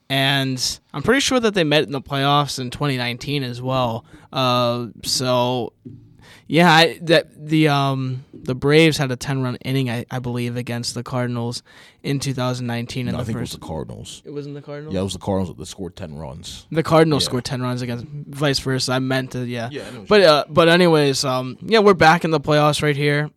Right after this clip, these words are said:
Speaker 1: And I think, uh, I, I agree with Justin. I think that they've really built a really solid baseball culture with, you know, their whole team,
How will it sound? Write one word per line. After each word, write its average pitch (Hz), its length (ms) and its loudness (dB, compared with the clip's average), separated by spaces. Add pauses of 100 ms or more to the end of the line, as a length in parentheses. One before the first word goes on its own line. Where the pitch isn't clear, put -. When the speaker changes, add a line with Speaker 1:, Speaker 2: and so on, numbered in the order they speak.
Speaker 1:
And 135 500 -2 (880)
I 156 140 2
think, 160 400 2
uh, 135 280 -4 (220)
I, - 140 -10 (300)
I 156 80 -2
agree 170 180 4
with 170 140 6
Justin. 156 400 4
I 143 100 0
think 160 360 -2
that 135 240 0
they've 135 240 -2
really 151 260 4
built 135 360 -2 (400)
a 139 100 2
really 160 260 8
solid 139 400 6
baseball 135 380 -2
culture 131 640 -4
with, 127 300 -4
you 156 100 -4
know, 131 320 -4 (140)
their 165 240 6
whole 175 180 4
team, 156 560 -4